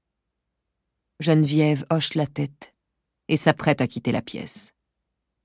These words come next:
Louise marque un pas anxieux derrière elle. « Vous revenez me chercher, Madame Geneviève, n'est-ce pas ? » Comme chaque fois, Louise. En coulisses de la scène, Geneviève observe l'auditorium.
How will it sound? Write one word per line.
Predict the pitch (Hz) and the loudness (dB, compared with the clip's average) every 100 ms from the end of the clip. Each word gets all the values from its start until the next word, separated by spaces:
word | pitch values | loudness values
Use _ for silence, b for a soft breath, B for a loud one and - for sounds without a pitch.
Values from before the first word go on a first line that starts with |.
| _ _ | _ _
Louise | 180 190 202 175 | 2 4 6 4
marque | 180 165 165 | 2 2 -2
un | |
pas | 147 151 | 2 2
anxieux | 143 139 - 139 | 2 0 -4 -2
derrière | 127 123 131 127 | -2 -2 -2 -4
elle. « | 131 127 _ _ _ _ _ _ _ _ _ _ _ 285 - | -6 -8 _ _ _ _ _ _ _ _ _ _ _ -10 -2
Vous | 214 214 | 2 4
revenez | 247 233 240 | 4 6 6
me | 233 | 4
chercher, | - 220 - 311 | 4 2 4 6
Madame | 247 202 196 | 6 6 4
Geneviève, | 190 180 185 160 143 b b b | 4 2 2 2 -2 b b b
n'est-ce | 214 - | 2 6
pas ? » | 262 - - _ _ _ _ _ _ _ _ _ _ _ _ | 4 4 0 _ _ _ _ _ _ _ _ _ _ _ _
Comme | 156 160 165 | 4 6 6
chaque | - 180 - | 4 4 2
fois, | - - 147 147 143 | -8 -6 0 2 2
Louise. | 135 120 123 120 113 - - _ _ _ _ _ _ _ _ _ _ _ _ _ _ _ _ _ _ _ _ _ _ - | 2 0 -2 -2 -4 -8 -16 _ _ _ _ _ _ _ _ _ _ _ _ _ _ _ _ _ _ _ _ _ _ -4
En | 156 | -2
coulisses | - 170 175 | 0 2 2
de | 143 | 2
la | 127 | 0
scène, | 120 - 127 131 127 _ _ _ _ _ | 0 -4 -4 -4 -8 _ _ _ _ _
Geneviève | 156 170 147 160 147 | 0 2 4 4 2
observe | 143 - 135 120 | -2 -2 -2 0
l'auditorium. | 127 110 117 107 101 107 117 | -4 -4 -6 -4 -4 -6 -8